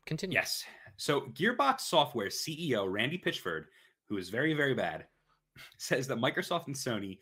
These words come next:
Speaker 2: have never been competitors in his mind. This article is coming from Game Rant. So recently, Randy Pitchford tweeted about the re-, relationship
Speaker 1: Oh,
Speaker 2: between
Speaker 1: dude.
Speaker 2: Sony and Microsoft in the wake of the latter's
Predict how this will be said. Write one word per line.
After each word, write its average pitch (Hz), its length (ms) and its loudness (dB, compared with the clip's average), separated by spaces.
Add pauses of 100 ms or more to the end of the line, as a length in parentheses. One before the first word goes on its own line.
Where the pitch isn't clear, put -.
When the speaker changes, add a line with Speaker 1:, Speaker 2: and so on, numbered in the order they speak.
(120)
Speaker 2:
have 101 140 -6
never 208 380 4
been 113 180 0
competitors 82 760 -6
in 90 100 -10
his 143 220 -2
mind. 78 360 -6 (360)
This 113 120 -6
article 110 300 0
is 95 80 -6
coming 98 200 -6
from 87 200 -10
Game 95 260 -4
Rant. 80 240 -8 (1400)
So 131 160 2
recently, 151 520 2
Randy 151 240 2
Pitchford 135 440 -4
tweeted 117 220 2
about 104 200 2
the 104 80 -4
re-, 107 220 -4 (120)
relationship 117 560 -2
Speaker 1:
Oh, - 40 -18
Speaker 2:
between 95 200 -6
Speaker 1:
dude. 98 100 -4
Speaker 2:
Sony 131 380 2
and 110 120 2
Microsoft 104 580 0
in 98 80 -6
the 90 80 -2
wake 113 300 0
of 101 120 -4
the 90 100 -2
latter's 107 380 2